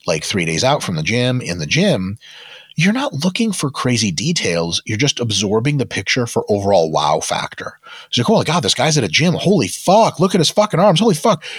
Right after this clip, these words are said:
He's veinier, he's fuller. But if he put that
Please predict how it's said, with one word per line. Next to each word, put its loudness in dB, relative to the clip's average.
He's 0
veinier, 2
he's 0
fuller. 0
But 2
if -4
he 0
put -4
that -4